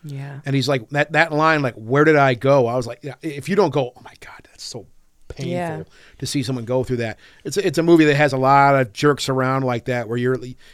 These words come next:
Speaker 2: think things are gonna let up, and then you're like, "Oh, something bad happened again. Damn it." So, yeah, I can't say enough good things about, uh, Helen
Speaker 1: That's a
Speaker 2: Hunt's
Speaker 1: good one.
Speaker 2: delivery. Man, what a cool flick. And it's great. It's a great coming of age type thing for people who are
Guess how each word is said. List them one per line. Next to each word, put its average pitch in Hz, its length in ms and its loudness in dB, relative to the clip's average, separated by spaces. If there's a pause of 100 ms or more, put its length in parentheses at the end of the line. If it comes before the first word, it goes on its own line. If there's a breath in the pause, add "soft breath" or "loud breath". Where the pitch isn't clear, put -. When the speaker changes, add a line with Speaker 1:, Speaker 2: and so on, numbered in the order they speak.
(120 soft breath)
Speaker 2:
think 175 180 0
things 156 180 2
are 156 40 4
gonna 151 160 2
let 147 160 6
up, 147 200 4
and 127 80 -4
then 127 60 -2
you're 123 120 -2
like, 123 140 -6
"Oh, 131 220 -4
something 156 320 -4
bad 117 280 -8
happened 107 300 -10
again. 113 240 -14
Damn 202 200 -12
it." 202 100 -12 (1040 soft breath)
So, 143 280 2
yeah, 147 180 4
I 127 60 -8
can't 202 260 0
say 185 100 0
enough 139 160 0
good 131 140 -6
things 127 160 -6
about, 120 340 -8
uh, 113 220 -14
Helen 180 260 4
Speaker 1:
That's 156 60 0
a 165 40 2
Speaker 2:
Hunt's 160 200 -2
Speaker 1:
good - 80 -8
one. 143 80 0
Speaker 2:
delivery. 143 440 0 (400 soft breath)
Man, 147 360 0
what 139 120 2
a 127 40 -4
cool 120 260 -6
flick. 110 380 -10
And 127 200 -8 (460 soft breath)
it's 151 140 -12
great. 196 260 8
It's 190 120 2
a 214 40 -4
great 220 260 6
coming 190 280 0
of 156 80 2
age 156 240 2
type 139 220 -2
thing 151 200 -2
for 139 140 -6
people 196 320 0
who 190 160 6
are 156 280 8